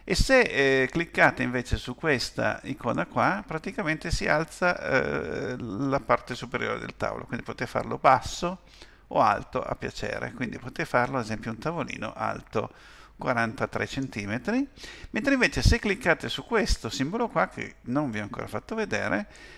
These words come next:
eh, praticamente, eh, generate, praticamente potete modificare le dimensioni del tavolo, quindi farlo stretto, lungo, tipo panca, no?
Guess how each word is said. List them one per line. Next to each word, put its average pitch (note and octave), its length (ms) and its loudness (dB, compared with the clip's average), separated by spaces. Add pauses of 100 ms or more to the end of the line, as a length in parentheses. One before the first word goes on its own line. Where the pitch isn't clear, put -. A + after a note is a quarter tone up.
(100)
eh, D3+ 200 2
praticamente, D#3 800 -2
eh, B2 320 -2
generate, C3+ 560 0
praticamente B2 520 -6
potete B2+ 240 -8
modificare - 680 -6
le B2 140 -6
dimensioni A#2 440 -6
del A2+ 200 -6
tavolo, A2+ 320 -6
quindi A#2+ 260 -10
farlo A#2 320 -6
stretto, - 560 -4
lungo, B2 680 -4 (320)
tipo - 260 -8
panca, B2 720 2
no? D#3+ 420 -2